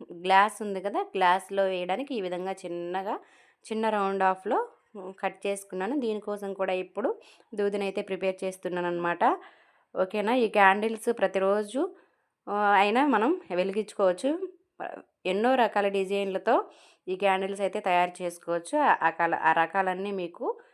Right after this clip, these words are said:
నేనైతే ఇప్పుడు చూపించబోతున్నాను అనమాట. ఓకే, నెక్స్ట్, మ్, గ్లాస్లో పెట్టడానికి కూడా దూది అయితే రెడీ అయిపోయింది. ఈ విధంగా చూడండి, ఈ విధంగా ఒత్తిడి చేసేసుకోవాలన్నమాట. నెక్స్ట్ ఇప్పుడు బౌల్స్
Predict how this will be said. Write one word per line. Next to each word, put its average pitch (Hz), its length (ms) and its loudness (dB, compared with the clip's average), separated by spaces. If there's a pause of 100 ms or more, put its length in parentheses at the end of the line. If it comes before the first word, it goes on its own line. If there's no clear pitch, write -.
(200)
నేనైతే 196 360 -4
ఇప్పుడు 202 260 -8
చూపించబోతున్నాను 175 880 -6
అనమాట. 165 360 -4 (440)
ఓకే, 196 200 -6 (100)
నెక్స్ట్, - 400 -6 (640)
మ్, 196 400 -4 (380)
గ్లాస్లో 190 500 4
పెట్టడానికి 180 500 -2
కూడా 214 180 0
దూది 190 280 -2
అయితే 190 200 -4
రెడీ 175 240 -2
అయిపోయింది. 165 720 -4 (280)
ఈ 156 80 -6
విధంగా 165 460 -4 (240)
చూడండి, 175 380 -4 (360)
ఈ 175 60 -2
విధంగా 185 320 0
ఒత్తిడి 180 420 0
చేసేసుకోవాలన్నమాట. 156 1040 -2 (1500)
నెక్స్ట్ 190 380 -4
ఇప్పుడు 302 320 2 (1000)
బౌల్స్ 190 380 4